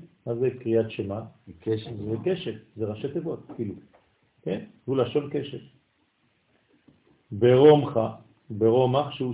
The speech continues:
Speaker 1: סוד רמ"ח תיבות. כמה יש תיבות בקריאת שמע? כמה מילים? מאתיים ארבעים ושמונה. כלומר זה רומח. כלומר כל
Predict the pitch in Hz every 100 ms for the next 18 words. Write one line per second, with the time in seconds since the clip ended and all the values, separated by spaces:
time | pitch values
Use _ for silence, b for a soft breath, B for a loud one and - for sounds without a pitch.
0 | - 135 123 117 123 147 143 - 143 190
1 | - - - - - - 127 131 123 120
2 | - 127 113 117 107 110 110 110 110 104
3 | 113 - - 113 117 110 107 131 151 -
4 | _ _ _ - _ - 101 92 98 107
5 | - 117 131 139 127 120 110 110 175 202
6 | 160 110 - 117 135 127 143 190 139 107
7 | - _ 131 104 _ _ _ _ _ -
8 | 117 110 110 - 208 226 220